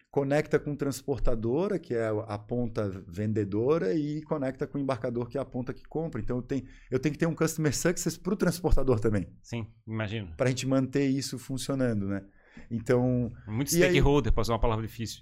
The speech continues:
Speaker 1: É, agora que, agora a gente que, que tá bem consolidado, a gente já tem mais de doze clientes.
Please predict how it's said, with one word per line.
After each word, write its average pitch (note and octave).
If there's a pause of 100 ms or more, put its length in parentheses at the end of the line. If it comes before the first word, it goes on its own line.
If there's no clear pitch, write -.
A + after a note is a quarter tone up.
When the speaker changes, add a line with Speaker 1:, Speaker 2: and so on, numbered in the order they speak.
Speaker 1:
É, F3+ (100)
agora G3+
que, A3
agora D#3
a G3+
gente F#3+
que, -
que -
tá C3+
bem F3+
consolidado, B2
a -
gente G#2+ (160)
já G#2+
tem A2
mais A2+
de G#2+
doze G#2+
clientes. A#2